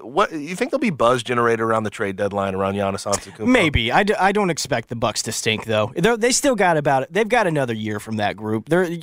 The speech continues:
Speaker 2: Chris Middleton and Jrue Holiday, they've, they're
Speaker 1: I mean, I'm
Speaker 2: certainly
Speaker 1: with
Speaker 2: on the
Speaker 1: you. I'm just
Speaker 2: downturn,
Speaker 1: saying if
Speaker 2: but
Speaker 1: there is that, uh, like,
Speaker 2: maybe.
Speaker 1: th-, that, that,
Speaker 2: It
Speaker 1: that
Speaker 2: c-, it
Speaker 1: far out
Speaker 2: maybe.
Speaker 1: opportunity that the
Speaker 2: I
Speaker 1: Bucks do stink and he wants to get out of there
Speaker 2: If you're the
Speaker 1: a little
Speaker 2: Bucks,
Speaker 1: early.
Speaker 2: though, I would, you're kinda looking at it as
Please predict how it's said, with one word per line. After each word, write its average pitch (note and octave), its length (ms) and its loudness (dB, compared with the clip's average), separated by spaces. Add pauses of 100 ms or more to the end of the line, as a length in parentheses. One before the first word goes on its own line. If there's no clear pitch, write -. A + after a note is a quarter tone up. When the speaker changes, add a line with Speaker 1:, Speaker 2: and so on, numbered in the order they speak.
(120)
Speaker 2:
Chris - 320 0
Middleton D#3+ 440 2
and B2+ 80 -2
Jrue C#3 120 0
Holiday, B2 480 2
they've, A#2+ 340 0
they're - 100 2
Speaker 1:
I - 20 4
mean, E4 60 2
I'm - 120 4
Speaker 2:
certainly D#3+ 140 0
Speaker 1:
with D3+ 120 4
Speaker 2:
on - 60 0
the B2 60 -2
Speaker 1:
you. A#2+ 80 2
I'm A3 180 2
just A3 120 0
Speaker 2:
downturn, A#3+ 100 0
Speaker 1:
saying G#3+ 220 0
if F#3 40 0
Speaker 2:
but G3 140 0
Speaker 1:
there G3 180 2
is F3 360 0
that, D#3+ 260 2
uh, - 140 -6
like, D#3+ 80 -2
Speaker 2:
maybe. D#3 360 0
Speaker 1:
th-, F#3 160 -2
that, F3 260 2
that, E3+ 220 0
Speaker 2:
It - 80 -20
Speaker 1:
that D#3+ 200 2
Speaker 2:
c-, A#3 100 -6
it A#3+ 100 2
Speaker 1:
far F#3+ 220 4
out - 140 2
Speaker 2:
maybe. E3+ 200 0
Speaker 1:
opportunity E3 600 -2
that C#3+ 220 -2
the D3 120 2
Speaker 2:
I F3+ 160 4
Speaker 1:
Bucks D#3+ 240 0
do D#3 240 -6
stink D3 420 -2
and C3 80 -4
he C3+ 80 -4
wants C3+ 220 -4
to B2 80 -12
get B2 100 -4
out A#2+ 220 2
of G#2 60 -4
there G2+ 300 -4
Speaker 2:
If F#3 140 0
you're C#4+ 100 2
the B3+ 80 2
Speaker 1:
a - 20 0
little D#3 240 4
Speaker 2:
Bucks, C3 80 2
Speaker 1:
early. C3+ 100 2
Speaker 2:
though, B2 240 2
I D3 160 2
would, F3 180 -4
you're F#3 240 -2
kinda A3 240 2
looking E3+ 300 0
at C3+ 140 4
it B2+ 100 0
as A2+ 320 0